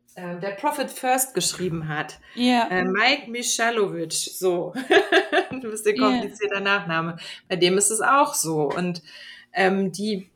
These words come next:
Speaker 1: haben alle ihr Business darauf aufgebaut, auf diesen Büchern,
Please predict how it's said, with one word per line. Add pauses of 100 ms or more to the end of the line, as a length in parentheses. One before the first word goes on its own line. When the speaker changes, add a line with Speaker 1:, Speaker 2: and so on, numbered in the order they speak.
(160)
Speaker 1:
haben
alle
ihr
Business
darauf
aufgebaut,
auf
diesen
Büchern,